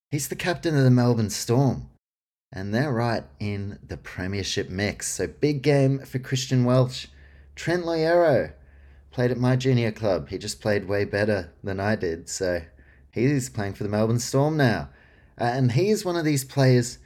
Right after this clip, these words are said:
where there's a lot of room for growth. He's very much part of this new era that's dawning at Melbourne. And Loiero, he has locked down that starting back row position.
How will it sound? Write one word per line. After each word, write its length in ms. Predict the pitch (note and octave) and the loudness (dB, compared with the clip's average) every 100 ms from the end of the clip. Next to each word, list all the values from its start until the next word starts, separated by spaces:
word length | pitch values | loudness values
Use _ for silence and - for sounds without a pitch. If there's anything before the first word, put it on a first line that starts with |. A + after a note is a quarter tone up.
| _ _ | _ _
where 120 | - B2 | -2 2
there's 160 | C3 | 2
a 60 | C3 | 4
lot 160 | C3+ | 2
of 140 | C#3 A#2+ | 2 4
room 220 | C3 C3+ | 4 4
for 120 | C3 | 0
growth. 600 | A2 - A2+ C#3+ - - - - - _ - | -6 0 2 2 -2 -8 -20 -20 -20 _ -6
He's 180 | D#3 E3+ | -4 -2
very 300 | C3 F3 F3 | 4 4 4
much 340 | E3 D3+ - | 0 -4 -6
part 420 | - C3+ D#3 - | -2 0 0 -2
of 140 | A#2 - | -6 -4
this 180 | B2 C3 | -2 2
new 360 | A#2+ C3+ C#3 | 4 4 4
era 460 | - A2+ C#3 F#2 C2 - _ - | 2 2 2 2 -2 -14 _ -10
that's 220 | A2+ G#2 | -8 -8
dawning 500 | - B2 A#2+ A#2+ A2+ | -2 2 4 2 0
at 140 | G#2 G2 | -4 -6
Melbourne. 520 | G2+ A2+ A#2 F#2+ F2+ - - _ | 0 0 0 -2 -8 -14 -20 _
And 120 | A2 | -2
Loiero, 640 | B2 C#3 C#3+ F#3 E3 B2+ B2+ - | 2 2 2 2 2 2 -2 -8
he 180 | - D#3 | -4 0
has 160 | G3+ D3+ | 2 0
locked 400 | C#3 D#3+ - - | -2 -2 -6 -2
down 400 | C3+ D3 A#2 G2+ - - - | 2 2 0 -4 -14 -20 -8
that 180 | A#2+ A2 | -6 -4
starting 500 | - - C3 C3 C3 | -4 0 2 2 2
back 260 | B2 A2 - | 2 0 0
row 200 | A2 B2+ | 2 2
position. 640 | B2+ F2+ E2 G2 F2 | 0 -4 -6 -6 -8